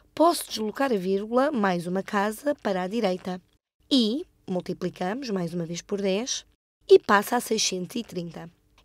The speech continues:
Então, seis vírgula três a dividir por zero vírgula vinte e cinco é o mesmo que seiscentos e trinta a dividir por vinte e cinco. Vou fazer isto outra vez porque esta é a parte difícil, ou a parte que requer maior engenho,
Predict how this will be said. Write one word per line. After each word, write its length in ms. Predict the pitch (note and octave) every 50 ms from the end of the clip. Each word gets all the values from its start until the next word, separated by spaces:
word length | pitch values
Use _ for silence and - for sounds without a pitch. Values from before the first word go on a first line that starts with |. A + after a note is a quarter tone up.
| _ F#3+
Então, 560 | F#3 F3 F3 E3+ - - F#3 F3+ G3+ C4+ D#4 - _ - _ _ _ _
seis 500 | - - - - E4 E4+ E4+ D#4+ D4+ A#3+
vírgula 320 | G3 G3 F3+ E3 F#3+ G#3+ A#3
três 500 | - A3+ G#3 G3 A3 D4 - - - - -
a 60 | G3
dividir 440 | F3+ G3 F3+ G#3 G3 G3 A3 G3 F#3+
por 220 | - - F#3 F3 F3+
zero 300 | F3 A3+ A3+ G#3 F3+ E3
vírgula 240 | F3 E3 F#3 F#3
vinte 240 | E3+ F3+ G#3 A#3 -
e 20 | -
cinco 460 | - B3+ A3 G3 F3 - G#3 A#3 - _ _ _ _ _ _ _ _
é 120 | - A#4+ B4
o 80 | F4+
mesmo 320 | A#3 G3+ F3+ D#3+ G3 F3+ -
que 100 | - -
seiscentos 560 | - C4+ C4 - - - F#3 F3+ F3 - -
e 80 | C#4+
trinta 560 | C4+ - C#4+ D4 C#4+ C#4+ C#4 - D#4 D4+ D#4+ - _ _ -
a 60 | G3+
dividir 460 | G3+ D4+ A#3 G3 F#3 E3+ G3 G3+ - -
por 200 | - C4+ C#4 C4
vinte 260 | G#3+ A3 A3+ A#3 -
e 40 | -
cinco. 400 | - A3 F#3+ F#3+ - - - _ _ _ _ _ _ _ _ _
Vou 140 | - A#3+ B3
fazer 300 | - D#4 C4+ D4 D#4 F#4
isto 160 | F4+ - -
outra 240 | C#4+ - - A3 G#3+
vez 340 | F3+ F#3 F#3 F#3+ A#3+ C4+ -
porque 320 | - - G3+ - - -
esta 220 | D#4 D4 - -
é 40 | C#4 C4
a 20 |
parte 260 | - - B3+ - - -
difícil, 580 | - B3+ - - - F3 C#3 - - D3+ D3 C3+ - - _ _ _ _ _ _ _
ou 120 | - F#3 F#3
a 40 |
parte 420 | - - - F#3 G3 A3+ - - -
que 120 | - - -
requer 340 | - - - A3+ G#3+ G3
maior 260 | F#3 F3+ F3 E3+ E3 F3
engenho, 480 | G3+ A3 G#3 F3 G#3 F#3+ F#3+ G#3+ A#3+